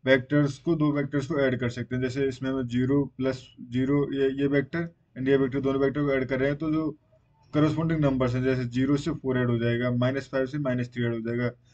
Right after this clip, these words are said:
नाइन से ज़ीरो ऐड हो जाएगा, टू से वन ऐड हो जाएगा और ये इनका resultant vector होगा।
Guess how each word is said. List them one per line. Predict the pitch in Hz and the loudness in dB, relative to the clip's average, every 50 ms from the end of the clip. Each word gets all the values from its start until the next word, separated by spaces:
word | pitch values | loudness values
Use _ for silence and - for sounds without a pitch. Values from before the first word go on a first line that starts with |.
| _ _ - | _ _ -2
नाइन | 120 127 131 139 139 | 0 2 2 2 0
से | 139 - 165 151 | -2 -4 -4 -4
ज़ीरो | 131 131 131 131 127 | 0 2 2 2 2
ऐड | 123 120 | 2 2
हो | 120 117 | 0 0
जाएगा, | 110 117 120 127 139 139 | 0 -2 0 0 -2 -2
टू | - - 131 131 | -4 -6 -8 -8
से | 123 - 160 | -6 -6 -6
वन | 151 131 127 120 | -4 -2 -2 0
ऐड | 113 110 | 0 -2
हो | 104 104 | -2 -4
जाएगा | 101 104 104 107 120 | -6 -6 -6 -4 -4
और | 135 147 156 | -4 -4 -4
ये | 135 131 147 170 208 - _ _ _ _ _ _ _ 117 | -2 -2 -4 -4 -6 -8 _ _ _ _ _ _ _ -10
इनका | 123 120 156 147 | -4 -2 -2 0
resultant | 135 131 135 135 127 113 147 156 185 202 190 160 | 2 2 4 2 2 2 0 -2 -2 -2 -2 -2
vector | 135 120 - - 113 110 | -2 -2 -4 -6 -10 -14
होगा। | 107 104 101 110 107 107 | -14 -10 -8 -8 -8 -8